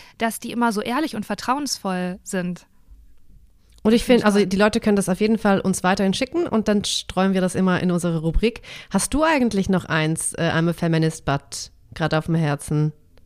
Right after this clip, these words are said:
Speaker 1: Mm.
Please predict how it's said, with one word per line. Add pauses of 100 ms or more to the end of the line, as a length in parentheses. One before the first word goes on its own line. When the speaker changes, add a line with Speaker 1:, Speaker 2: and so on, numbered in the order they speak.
(1600)
Speaker 1:
Mm.